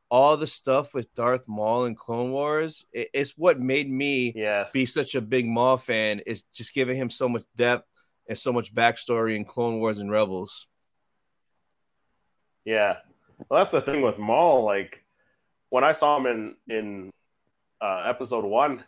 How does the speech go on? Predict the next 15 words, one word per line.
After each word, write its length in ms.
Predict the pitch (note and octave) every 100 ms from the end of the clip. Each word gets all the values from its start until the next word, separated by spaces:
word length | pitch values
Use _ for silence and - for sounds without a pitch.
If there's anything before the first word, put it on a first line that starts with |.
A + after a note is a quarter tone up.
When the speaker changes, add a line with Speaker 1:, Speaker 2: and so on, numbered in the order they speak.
| -
Speaker 2:
back 240 | G#2 G#2
in 100 | A2
theaters 420 | G#2+ A#2 C3+ B2+ G#2+
in 140 | G2+
ninety-nine, 800 | G#2 G#2+ G#2+ F#2+ G#2 C3+ A2 G2+ _ _ _ _ -
like, 340 | G#2 G#2 E2 _ _ _ _ _ _ _ _ -
knowing 420 | C3+ C3 B2+ A2
nothing 340 | A2+ B2 B2
about 120 | G2+ - _ _ _ -
him, 100 | G2+
he 60 |
just 220 | G#2 C3+ A2
looked 320 | G#2+ A#2 -
so 140 | A2+ F#2
cool. 500 | - B2+ B2 E2+ -